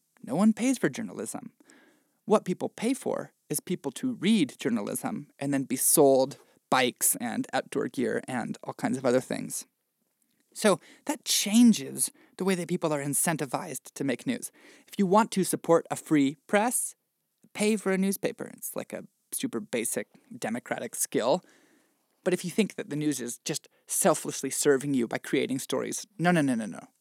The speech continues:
No, no, no, no, no, no, no, no, no. No. And if you wanna know how true that is, Ryan Holiday's book, Confessions of a Media Manipulator, which we will return to at another time, that would be a great one to sort of,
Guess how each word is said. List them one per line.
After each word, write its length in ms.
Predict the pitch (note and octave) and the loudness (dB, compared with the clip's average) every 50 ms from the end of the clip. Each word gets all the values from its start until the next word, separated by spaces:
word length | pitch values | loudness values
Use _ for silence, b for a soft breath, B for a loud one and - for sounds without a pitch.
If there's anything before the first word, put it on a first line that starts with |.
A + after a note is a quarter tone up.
| _ _ | _ _
No, 240 | D#3+ E3 F3 F3 F3 | -2 0 0 2 2
no, 140 | F3 E3 D#3 | 0 0 -2
no, 120 | D3+ C3+ | -2 -2
no, 140 | C3+ B2+ A#2+ | -2 -2 -2
no, 140 | B2 B2+ A2+ | -2 -2 -2
no, 180 | G#2+ G1+ - | -4 -6 -8
no, 160 | - - - - | -8 -10 -12 -12
no, 500 | - - - - _ - G#2+ A2+ A#2 A#2+ | -12 -14 -14 -16 _ -12 -10 -10 -8 -8
no. 200 | A#2 - - - _ _ b b b b b b b b b b b | -8 -10 -10 -14 _ _ b b b b b b b b b b b
No. 100 | B1+ - - _ _ _ _ _ _ _ _ _ _ _ _ _ _ _ _ _ _ _ _ _ _ _ _ _ _ _ - | -14 -14 -16 _ _ _ _ _ _ _ _ _ _ _ _ _ _ _ _ _ _ _ _ _ _ _ _ _ _ _ 2
And 160 | F3+ F#3+ F3+ | 4 4 4
if 80 | E3+ | 6
you 80 | F3+ E3+ | 4 4
wanna 140 | F3 F3+ F3 | 4 4 4
know 140 | E3 C#3+ C3 | 2 2 0
how 160 | C#3 D3+ D3 | 0 0 -2
true 220 | C#3 - - E3 | 0 0 0 2
that 140 | D3+ C3+ C#3 | 2 2 2
is, 280 | C#3+ C3 B2 B2 - - | 0 0 -2 -4 -8 -10
Ryan 360 | - C3+ D#3 D3 C#3+ C#3 C3 - | -4 0 2 2 2 2 0 0
Holiday's 480 | - D3 C3+ C#3 B2+ C3 B2 - - | 0 2 2 2 0 -2 -4 -4 -4
book, 340 | - - C3 - - - - _ - | -4 -4 -6 -6 -6 -12 -20 _ -8
Confessions 640 | - C#3+ - - C#3+ C3 - - C3 B2 A2+ - | -6 -6 -4 -4 -4 -4 -4 -4 -4 -4 -4 -6
of 140 | - - - | -8 -6 -4
a 60 | C3 | -2
Media 380 | C3 A#2+ A#2+ A#2+ B2 B2 A2+ A2+ | 0 -2 -2 -2 -4 -6 -8 -8
Manipulator, 760 | - - C3+ C#3+ D3 C#3+ - E3 C#3+ C3 B2+ B2+ A#2+ A#2 - _ _ _ _ _ _ _ _ _ _ _ - - _ _ | -8 -6 -6 -4 -4 -4 -2 -2 0 0 0 0 -2 -4 -6 _ _ _ _ _ _ _ _ _ _ _ -20 -20 _ _
which 140 | _ - - | _ -10 -6
we 100 | D3 C#3 | -4 -4
will 120 | A#2+ A2+ G#2+ | -4 -4 -6
return 320 | A2+ - - D3 A2+ - | -8 -8 -6 -4 -4 -4
to 160 | - B2+ G#2+ | -4 -4 -4
at 80 | G2 - | -4 -4
another 200 | B2 A2 D#2 D2+ | -6 -6 -8 -8
time, 480 | - - - C3+ C3+ B2 B2 A#2+ A2 - b b b b b b b b b b b _ _ _ _ | -8 -6 -4 -2 -2 -2 -4 -6 -8 -10 b b b b b b b b b b b _ _ _ _
that 160 | - E3+ G3+ F#3 | 4 4 6 6
would 120 | D#3+ C#3+ | 4 2
be 120 | C3+ C3 | 2 0
a 60 | B2 C3 | 0 2
great 240 | - C3 A#2 - | 0 0 -2 -2
one 200 | A2+ A#2+ G2+ - | -2 -4 -6 -8
to 120 | - - D3 | -6 -4 -4
sort 220 | - - C#3 A#2+ | -2 -2 -2 -4
of, 220 | G#2 A2+ D#3 D#3+ | -4 -6 -8 -12